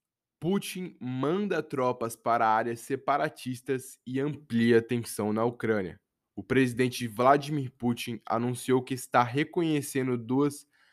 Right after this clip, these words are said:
autoproclamadas repúblicas separatistas no leste da Ucrânia,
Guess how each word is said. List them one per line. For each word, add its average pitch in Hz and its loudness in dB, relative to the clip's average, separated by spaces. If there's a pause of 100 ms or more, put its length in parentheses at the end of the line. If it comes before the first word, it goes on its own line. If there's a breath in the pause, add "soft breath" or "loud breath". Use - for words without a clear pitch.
(160 soft breath)
autoproclamadas 131 4
repúblicas 151 0
separatistas 120 -2
no 123 -2
leste 117 -2
da 123 0
Ucrânia, 120 -2